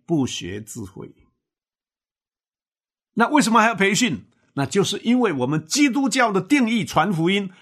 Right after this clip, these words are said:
范围很狭窄，就是只传什么？耶稣如何拯救世人。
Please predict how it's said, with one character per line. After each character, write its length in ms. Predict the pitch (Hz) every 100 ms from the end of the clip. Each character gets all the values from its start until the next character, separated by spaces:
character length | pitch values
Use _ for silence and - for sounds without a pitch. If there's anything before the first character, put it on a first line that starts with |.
| _ _
范 260 | - 262 196
围 140 | 151 156
很 180 | 127 127
狭 300 | - 147 190
窄， 420 | 175 131 156 - _
就 140 | - 180
是 180 | 180 131
只 340 | - 139 135
传 300 | 123 147 175
什 100 | 175
么？ 260 | 190 - - -
耶 240 | 214 226
稣 280 | - 226 208 143
如 200 | 185 208
何 180 | 151
拯 300 | 160 143 101
救 320 | 117 190 135 -
世 260 | - 240 123
人。 280 | 101 98